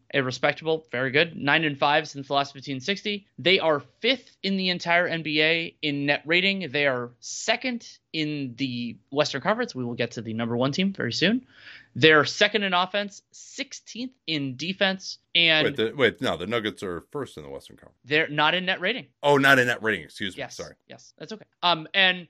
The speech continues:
Speaker 1: currently, because of this hot streak that coincided with a cold streak for Memphis,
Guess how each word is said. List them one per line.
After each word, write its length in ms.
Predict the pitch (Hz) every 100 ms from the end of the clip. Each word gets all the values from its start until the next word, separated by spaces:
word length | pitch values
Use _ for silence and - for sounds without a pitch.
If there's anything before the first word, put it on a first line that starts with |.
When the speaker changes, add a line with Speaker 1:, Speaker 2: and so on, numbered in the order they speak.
| _
Speaker 1:
currently, 480 | - 226 220 196 180
because 400 | 160 175 180 170
of 100 | 160
this 300 | 170 160 -
hot 240 | - 175 170
streak 280 | 180 156 -
that 160 | 143
coincided 480 | 165 147 147 147 143
with 240 | 135 131
a 120 | 139 127
cold 340 | - 165 160
streak 340 | - 151 127
for 120 | - 123
Memphis, 640 | 156 226 160 127 120 -